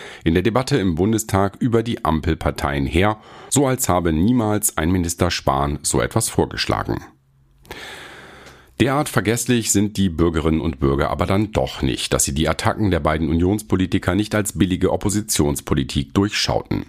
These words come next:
Es ist eine neue Rolle von C D U und C S U Opposition. Da wird sie noch ein bisschen üben müssen, um ernst genommen zu werden.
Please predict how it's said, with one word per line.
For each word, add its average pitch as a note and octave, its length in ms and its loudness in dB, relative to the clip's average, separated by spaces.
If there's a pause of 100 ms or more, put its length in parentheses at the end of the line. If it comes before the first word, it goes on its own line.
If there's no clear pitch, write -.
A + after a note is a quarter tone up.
(520)
Es F#2+ 100 2
ist D#3 140 0
eine A#2+ 160 4
neue G#2 220 2
Rolle A2+ 360 2
von F2 300 0
C - 160 2
D E2 120 0
U F2+ 200 0
und D#2+ 100 0
C G#2+ 200 2
S G#2+ 160 -4
U G2+ 260 0
Opposition. G2+ 840 0 (480)
Da A2+ 240 -2
wird F#2+ 180 0
sie G2+ 140 2
noch D2 280 0
ein F2 180 0
bisschen F#2 280 0
üben D3 300 2
müssen, E2 300 0
um D2 120 -2
ernst - 320 -4
genommen - 320 -2
zu - 200 -4
werden. G1+ 300 -4